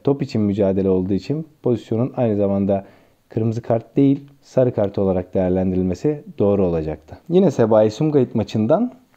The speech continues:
oyunun hızlı başlaması ve devamında gol olan pozisyon.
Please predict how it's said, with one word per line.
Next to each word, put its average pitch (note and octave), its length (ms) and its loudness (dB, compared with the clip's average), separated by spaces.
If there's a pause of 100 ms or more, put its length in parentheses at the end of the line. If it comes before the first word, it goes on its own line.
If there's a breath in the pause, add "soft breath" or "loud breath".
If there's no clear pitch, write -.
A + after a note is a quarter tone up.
(160)
oyunun D3 340 4
hızlı C3+ 360 0
başlaması A#2+ 520 2
ve F3 120 0
devamında B2+ 480 4
gol C#3 240 4
olan A2 320 2
pozisyon. F2 500 -4